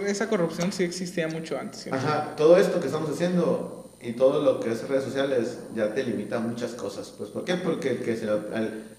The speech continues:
Speaker 2: güey, me diste, em, le pidió el coach, agarra su teléfono, "Ey, el coach me está pidiendo diez mil pesos para que debutara".
Speaker 1: <laughs>
Speaker 2: Te acabaste la carrera, pues,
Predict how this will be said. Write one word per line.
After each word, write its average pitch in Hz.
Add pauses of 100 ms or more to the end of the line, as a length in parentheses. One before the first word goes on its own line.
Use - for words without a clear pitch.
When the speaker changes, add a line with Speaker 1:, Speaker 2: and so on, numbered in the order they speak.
(240)
Speaker 2:
güey, 139
me 120
diste, 113 (200)
em, 87 (2000)
le 160
pidió 160
el 175
coach, 175 (220)
agarra 180
su 175
teléfono, 175
"Ey, 185
el 147
coach 214
me 226
está 202
pidiendo 214
diez 190
mil 175
pesos 220
para 202
que 156
debutara". - (420)
Speaker 1:
<laughs> 180
Speaker 2:
Te 170
acabaste 156
la 277
carrera, 202
pues, 185